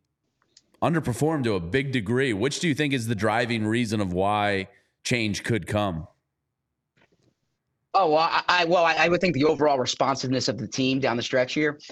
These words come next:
Speaker 2: but of those two sides of the ball would, would, would be the defense. And that's why I think it's, it's more likely they, they make a change,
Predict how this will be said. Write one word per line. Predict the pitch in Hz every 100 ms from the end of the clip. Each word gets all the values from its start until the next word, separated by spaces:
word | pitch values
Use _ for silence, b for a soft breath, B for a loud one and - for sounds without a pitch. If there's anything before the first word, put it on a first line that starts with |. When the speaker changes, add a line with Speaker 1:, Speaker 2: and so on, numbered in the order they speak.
| B
Speaker 2:
but | 139
of | 151
those | 147 135
two | 160
sides | 135 135 107
of |
the | 110
ball | 127 139 117
would, | 123 104
would, | 127 123
would | 135
be | 135
the | 120
defense. | 117 135 104 98
And | 123
that's | 156 151
why | 160 143 131 117 B B
I | -
think | 127 147
it's, | 135 123
it's | 135 -
more | 143 139
likely | 139 135 135
they, | 127 123
they | 127
make | 117 127 127 127
a |
change, | - 127 131 123 117 -